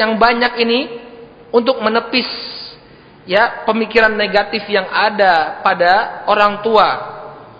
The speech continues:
Mungkin mereka bertanya, "Kenapa kok anak saya seperti ini? Tidak seperti yang diinginkan, tidak seperti yang diidam-idamkan." Ya. Mungkin ada bapak-bapak,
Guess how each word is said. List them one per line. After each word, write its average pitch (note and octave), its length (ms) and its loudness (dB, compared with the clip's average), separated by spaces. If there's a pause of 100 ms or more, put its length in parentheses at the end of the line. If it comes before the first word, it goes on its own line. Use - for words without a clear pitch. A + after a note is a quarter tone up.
(260)
Mungkin B3+ 160 -2
mereka B3+ 320 2
bertanya, C4 480 2
"Kenapa D4+ 320 4
kok D4 240 4
anak D4 240 2
saya D4 240 4
seperti D4 320 0 (160)
ini? D4 180 2 (720)
Tidak C#4 240 4
seperti D4 320 0
yang C#4+ 160 4
diinginkan, C#4+ 800 0
tidak C4+ 240 0
seperti C#4 320 -2
yang C4+ 240 4
diidam-idamkan." C#4 1500 0 (600)
Ya. F#3 160 -20 (880)
Mungkin G3+ 240 -6
ada G#3 240 0
bapak-bapak, D#3 560 0